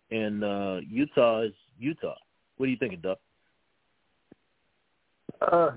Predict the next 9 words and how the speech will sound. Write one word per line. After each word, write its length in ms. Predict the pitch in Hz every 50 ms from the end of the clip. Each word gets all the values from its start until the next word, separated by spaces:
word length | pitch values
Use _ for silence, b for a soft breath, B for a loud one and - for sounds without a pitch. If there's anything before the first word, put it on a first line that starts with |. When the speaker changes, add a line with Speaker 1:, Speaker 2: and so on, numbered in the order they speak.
| - - -
Speaker 2:
Utah. 520 | 151 135 147 151 139 - 139 113 107 107 95 - _ _ _ _ _ _ _ _ _ _ _ _ _ _ _ _ _ _ _ _ _ _ _ _ _ _ _ _ _ -
Speaker 1:
Okay. 480 | 107 95 85 - - - 107 104 117 - B B B B B B -
Uh, 120 | 123 117 - -
Carlos, 340 | - 226 214 127 95 82 87 -
Utah, 340 | - 123 131 - - 139 127 127
U 200 | 120 123 127 117 -
C 100 | 135 123
L 140 | 117 110
A. 60 | 92